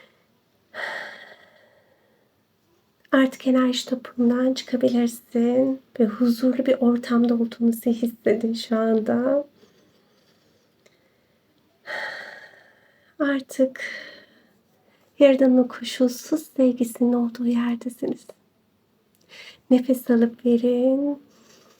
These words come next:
ve her nefes alıp vermenizde vücudunuzdaki tüm hücrelerin şifalı ve mutlu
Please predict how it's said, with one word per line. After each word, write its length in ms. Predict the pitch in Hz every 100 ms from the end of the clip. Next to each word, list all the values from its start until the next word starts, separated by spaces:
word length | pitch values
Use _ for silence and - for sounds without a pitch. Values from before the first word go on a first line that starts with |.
| _ _ _ _ _ _ _ - - _ 285
ve 140 | 269 240 - - - - - -
her 200 | 294 285
nefes 340 | 262 262 247 -
alıp 280 | 233 233 -
vermenizde 840 | 247 269 254 240 233 233 240 240
vücudunuzdaki 800 | 247 262 262 269 254 269 262 -
tüm 240 | - 285
hücrelerin 760 | 247 247 247 233 226 233 262 285
şifalı 720 | - 254 - 240 240 240 262
ve 100 | 254
mutlu 560 | 233 233 - 233 220